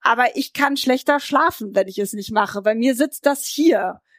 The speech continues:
Bei mir sitzt es hier, wenn ich das Gefühl habe, ich hab's nicht noch mal gesagt. Und selbst wenn die Personen dann eben immer weitermachen und immer sagen, „Ich lass mir das nicht verbieten, das hat man früher auch gesagt, das darf ich jetzt auch weiter sagen“,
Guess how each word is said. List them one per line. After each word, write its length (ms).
Bei 100
mir 160
sitzt 220
es 120
hier, 240
wenn 100
ich 100
das 60
Gefühl 320
habe, 300
ich 240
hab's 300
nicht 180
noch 160
mal 140
gesagt. 680
Und 140
selbst 200
wenn 100
die 80
Personen 420
dann 160
eben 220
immer 300
weitermachen 600
und 80
immer 240
sagen, 200
„Ich 140
lass 180
mir 100
das 140
nicht 140
verbieten, 420
das 140
hat 140
man 100
früher 320
auch 220
gesagt, 440
das 80
darf 220
ich 80
jetzt 160
auch 180
weiter 320
sagen“, 460